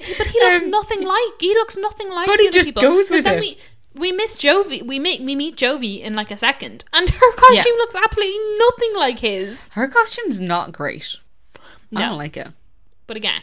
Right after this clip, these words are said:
Speaker 1: low budget
Speaker 2: Just
Speaker 1: film.
Speaker 2: putting that out there. Fair. But did we need a crop top?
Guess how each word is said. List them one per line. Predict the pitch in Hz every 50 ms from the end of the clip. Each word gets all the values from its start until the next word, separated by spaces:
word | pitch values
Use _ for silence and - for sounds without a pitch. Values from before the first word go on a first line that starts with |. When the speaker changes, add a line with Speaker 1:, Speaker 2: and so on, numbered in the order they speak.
| -
Speaker 1:
low | 226 220 208 202
budget | 196 196 - - -
Speaker 2:
Just | -
Speaker 1:
film. | -
Speaker 2:
putting | 170 156
that | 147 143 143
out | 143 139 -
there. | - 139 143 - - - - - - - - - - - - -
Fair. | - - - 220 175 151 143 - - - - - - - - - - - - - -
But | - 196 196
did | - 240 233 196
we | 240
need | 214 220 226 220
a | 220
crop | 220 226 220 220 -
top? | 240 233 226